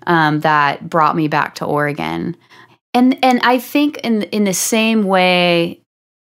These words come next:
that you can go to L A and you can go to nam and you just get lit up with, like, how amazing everything and there's all, everything is, there's also this feeling of overwhelming waves of, "Holy Moses, like,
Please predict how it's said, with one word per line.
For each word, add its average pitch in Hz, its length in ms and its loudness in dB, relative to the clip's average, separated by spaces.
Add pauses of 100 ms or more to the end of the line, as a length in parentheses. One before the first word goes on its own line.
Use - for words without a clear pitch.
that 180 320 0
you 202 140 -2
can 202 120 -2
go 180 120 2
to 175 120 0
L 165 220 0
A 156 400 2
and 170 180 -2
you 160 100 -2
can 160 100 -4
go 151 120 -2
to 151 80 -2
nam 147 460 -2
and 156 80 -4
you 151 100 -2
just 156 140 -8
get - 180 -6
lit 147 260 -2
up 143 260 0
with, 170 140 -8
like, - 120 -6
how 151 200 -2
amazing 147 380 -2
everything 151 420 -4
and 156 140 -2
there's 160 180 0
all, 170 220 2 (160)
everything 160 380 -2
is, 151 160 -4
there's 156 180 -4
also 156 300 -2
this 160 220 -6
feeling 151 320 -2
of 156 280 -6 (460)
overwhelming 165 760 2
waves 147 400 0
of, 147 100 -4
"Holy 147 840 0
Moses, - 640 -4
like, - 360 -6